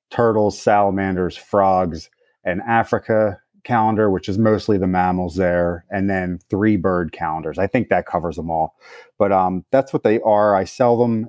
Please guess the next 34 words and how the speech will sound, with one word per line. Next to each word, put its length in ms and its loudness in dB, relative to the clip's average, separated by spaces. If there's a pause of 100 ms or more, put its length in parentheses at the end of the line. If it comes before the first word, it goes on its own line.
every 300 2
year, 640 0
and 580 -4 (460)
as 180 2
Mike 240 2
said, 340 0 (100)
I 280 0 (100)
don't 280 -4
get 240 -4
rich 240 -6
off 240 -4
of 80 -10
these. 340 -6
I, 280 -6 (400)
I 80 -4 (100)
donate 420 -2
every 480 2
single 400 0
cent 420 -2 (360)
of 260 -2
profit 640 0 (100)
to 220 -2
wildlife 600 -2
conservation. 800 -10 (420)
I 180 2
am 340 -4 (160)
in 100 0
a 40 2
position 420 2
in 40 4
my 140 4
life 540 0
where 560 0 (440)
I, 200 0